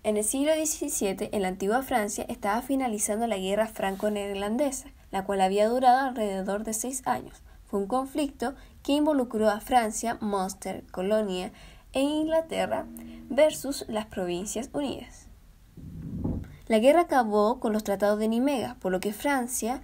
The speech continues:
obtuvo el Franco Condado de España y se convirtió definitivamente en la primera potencia militar, marítima y comercial de Europa. En mil seiscientos setenta y ocho, a nivel de la ciencia, se publicó el sistema tectónico,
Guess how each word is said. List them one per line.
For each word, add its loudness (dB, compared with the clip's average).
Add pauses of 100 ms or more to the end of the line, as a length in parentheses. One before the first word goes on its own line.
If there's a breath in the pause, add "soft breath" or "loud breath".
(280 loud breath)
obtuvo 0 (160)
el -2
Franco -2
Condado 2
de -8
España -2 (560 loud breath)
y -4
se -2
convirtió -2
definitivamente -2
en -2
la -2
primera 0
potencia -4
militar, 2
marítima -2
y -4
comercial -2
de -4
Europa. -2 (1800 loud breath)
En 0
mil 2
seiscientos -2
setenta 0
y 0
ocho, -6
a -4
nivel -2
de 0
la 0
ciencia, -2
se 0
publicó -2
el -2
sistema -2
tectónico, -4